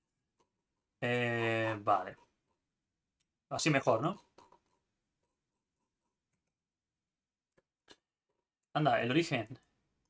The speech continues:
Eh, mucho research se ha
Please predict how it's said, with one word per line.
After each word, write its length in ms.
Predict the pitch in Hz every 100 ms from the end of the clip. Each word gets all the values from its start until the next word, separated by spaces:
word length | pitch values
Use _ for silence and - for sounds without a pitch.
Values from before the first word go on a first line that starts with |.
| _ _ _ _ _ _ _ _ _ _ _ _
Eh, 640 | 135 135 135 135 135 135 127 - - - -
mucho 280 | 151 156
research 420 | 151 151 - 180 175
se 180 | - 143
ha 760 | 147 147 139 139 139 139 160